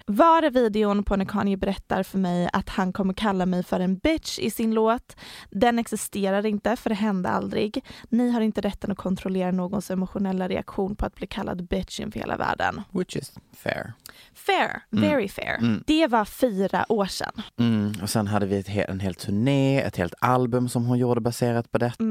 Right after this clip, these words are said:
Speaker 1: Mm.
Speaker 2: Reputation Tour.
Speaker 1: Ja, hon tog upp det här i flera intervjuer.
Speaker 2: Åh, det blev så himla långdraget, va?
Speaker 1: <laughs>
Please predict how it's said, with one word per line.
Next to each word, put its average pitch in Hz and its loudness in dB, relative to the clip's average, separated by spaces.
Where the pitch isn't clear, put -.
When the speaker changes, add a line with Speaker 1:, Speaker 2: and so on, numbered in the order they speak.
Speaker 1:
Mm. 104 2
Speaker 2:
Reputation 120 0
Tour. 120 2
Speaker 1:
Ja, 214 2
hon 220 0
tog 208 -4
upp - -4
det 214 0
här 202 2
i 202 0
flera 190 -4
intervjuer. 196 0
Speaker 2:
Åh, 208 -14
det 110 -2
blev 104 -2
så 110 -4
himla 110 -2
långdraget, 110 -2
va? - -6
Speaker 1:
<laughs> - -20